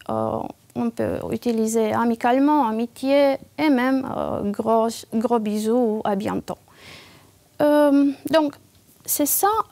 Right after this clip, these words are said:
euh, ce qu'on, ce dont on a ne-, euh, besoin au niveau formel. Il n'y a rien de, de difficile.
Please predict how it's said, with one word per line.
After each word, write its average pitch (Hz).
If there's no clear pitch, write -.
euh, 262
ce -
qu'on, 277
ce -
dont 269
on 254
a 254
ne-, 240
euh, 226
besoin 247
au 277
niveau 262
formel. 208
Il 269
n'y 254
a 233
rien 262
de, 208
de 208
difficile. 277